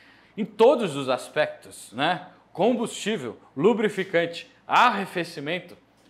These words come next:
esse motor sofreu. E chegou um, na hora que ele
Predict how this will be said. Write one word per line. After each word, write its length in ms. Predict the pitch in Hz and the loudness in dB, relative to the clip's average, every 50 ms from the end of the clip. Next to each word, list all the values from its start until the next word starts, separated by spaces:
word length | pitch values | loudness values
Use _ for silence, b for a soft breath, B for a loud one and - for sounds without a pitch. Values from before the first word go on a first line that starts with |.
| b b b | b b b
esse 320 | - 139 143 139 - - 151 | -2 -2 -2 -2 -4 -8 -6
motor 440 | 151 156 147 - - 135 139 151 | -4 -4 -4 -2 0 0 0 0
sofreu. 640 | 147 - - 185 165 - - - 131 113 95 - - - _ _ _ _ _ _ _ _ _ - | -2 -6 -8 -10 -10 -10 -12 -10 -8 -8 -8 -10 -12 -18 _ _ _ _ _ _ _ _ _ -18
E 40 | |
chegou 400 | 123 - - 175 160 135 135 147 | -14 -10 -10 -8 -6 -6 -4 -4
um, 200 | 165 180 165 151 156 _ _ _ _ _ _ _ _ _ _ _ - - - - - - b b b b b b b b b b b _ _ _ _ | -6 -6 -10 -16 -20 _ _ _ _ _ _ _ _ _ _ _ -16 -14 -14 -16 -20 -20 b b b b b b b b b b b _ _ _ _
na 200 | - 170 180 156 | -4 0 2 4
hora 220 | 139 139 143 147 147 | 4 4 4 2 -2
que 200 | 143 - - 143 | -6 -8 -8 -4
ele 1120 | 143 139 143 147 151 151 160 143 92 139 131 131 127 135 135 135 131 131 131 127 123 120 | -2 -2 0 0 -2 -2 -4 -4 -4 -4 -4 -2 -2 -2 0 0 0 0 -2 -4 -6 -10